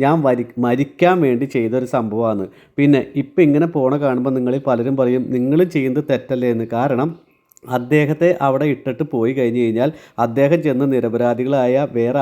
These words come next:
ആരുടെയെങ്കിലും ജീവൻ എടുക്കും. അപ്പോൾ അത് ഒഴിവാക്കാനാണ് മൂന്നാൾ കൂടി ആയാണെങ്കിലും തെറ്റാണെങ്കിൽ കൂടി ഇങ്ങനെ പോകുന്നത്. എൻ്റെ വീട് ഇവിടെ തൊട്ടടുത്താണെന്ന് പറഞ്ഞപ്പോൾ അയാളെയും കൊണ്ട് ഞങ്ങൾ അങ്ങനെ പോവുകയാണ്.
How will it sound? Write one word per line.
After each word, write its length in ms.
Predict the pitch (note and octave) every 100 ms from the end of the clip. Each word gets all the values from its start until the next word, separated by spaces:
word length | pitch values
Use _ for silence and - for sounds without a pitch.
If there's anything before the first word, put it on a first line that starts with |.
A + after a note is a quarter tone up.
| A#2+
ആരുടെയെങ്കിലും 500 | A#2+ A#2 B2 C3 D3 B2+
ജീവൻ 240 | A2+ A#2 B2
എടുക്കും. 240 | G2+ F#2+ - _ A#2+
അപ്പോൾ 160 | B2 C3
അത് 100 | B2 F#3
ഒഴിവാക്കാനാണ് 800 | C#3+ C3 C3+ C3+ C#3 B2+ B2 C#3+ D3+
മൂന്നാൾ 400 | A#2 B2 D3+ C3+ D3 D3
കൂടി 220 | B2+ C#3+ C3+
ആയാണെങ്കിലും 540 | B2 B2 C3 B2+ D#3+ F3+ - _ B2
തെറ്റാണെങ്കിൽ 640 | A#2+ - F#3 C#3+ C#3+ D#3+ D3+
കൂടി 160 | C3 C#3
ഇങ്ങനെ 180 | C3 C#3+ C#3
പോകുന്നത്. 480 | A#2+ A2+ A#2 A#2+ D#3 - A#2
എൻ്റെ 180 | A#2+ D3+
വീട് 180 | C3 B2 C#3
ഇവിടെ 140 | C3+ -
തൊട്ടടുത്താണെന്ന് 760 | A#2 - C#3+ A#2 C#3 C3 C3 C3+
പറഞ്ഞപ്പോൾ 420 | A#2+ A2+ A2 C3+ F3+ - _ - A#2
അയാളെയും 380 | B2 C3+ D#3+ C#3
കൊണ്ട് 160 | B2+ C3+
ഞങ്ങൾ 180 | B2+ C3 B2+
അങ്ങനെ 260 | B2 C3+ D3+ A#2+
പോവുകയാണ്. 480 | A2+ C#3 A#2 A#2